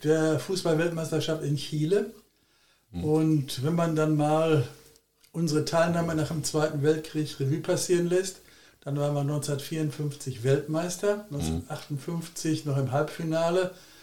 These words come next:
Speaker 1: und neunzehnhundertzweiundsechzig sind wir dann im Viertelfinale gegen Jugoslawien ausgeschieden. Das war schon für uns ein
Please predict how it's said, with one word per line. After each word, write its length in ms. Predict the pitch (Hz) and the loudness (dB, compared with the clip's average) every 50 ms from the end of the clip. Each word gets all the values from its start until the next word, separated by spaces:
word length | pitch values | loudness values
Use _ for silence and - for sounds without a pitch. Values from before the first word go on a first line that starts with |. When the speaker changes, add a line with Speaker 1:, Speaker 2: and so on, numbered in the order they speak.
| - - - - - - - - _ _ - | -20 -20 -20 -20 -20 -20 -20 -20 _ _ -10
Speaker 1:
und 80 | 156 151 | -6 -4
neunzehnhundertzweiundsechzig 1800 | 160 160 139 - 156 139 135 - - - - 139 147 156 160 156 151 131 139 175 170 - - - - - - 185 185 175 - - - - 139 - | -2 -2 0 0 0 0 0 -2 -6 -2 2 2 2 4 4 2 2 2 0 -2 -2 -2 -4 -8 -6 -2 0 0 0 0 -2 -4 -6 -8 -10 -12
sind 280 | - 160 156 147 - 160 | -8 -8 -8 -6 -4 -2
wir 80 | 156 | 0
dann 260 | 151 151 147 151 156 | 2 2 2 2 2
im 220 | 147 151 143 143 135 | 0 0 0 -2 -2
Viertelfinale 720 | - - 156 156 156 143 - 156 151 143 147 147 147 147 | -2 -4 -4 -2 -4 -6 -4 -4 -2 0 2 2 0 0
gegen 200 | 147 147 147 147 | 0 0 0 0
Jugoslawien 600 | 143 143 139 131 - - 139 135 139 139 143 139 | 0 0 -2 -2 -2 0 0 0 0 0 -2 -4
ausgeschieden. 560 | - - 143 139 - 135 123 - - 120 117 | -2 -4 -4 -4 -4 -6 -6 -6 -6 -6 -4
Das 160 | 120 135 127 139 | -4 -4 -2 -2
war 140 | 147 156 | -2 -2
schon 240 | - - 180 180 170 | 0 0 0 0 0
für 140 | - - 160 | -2 -4 -4
uns 440 | 135 - 180 196 202 196 - - 202 | -4 -4 -4 -4 -4 -4 -6 -8 -8
ein 440 | 196 190 190 196 202 208 - - | -8 -6 -6 -6 -6 -6 -10 -14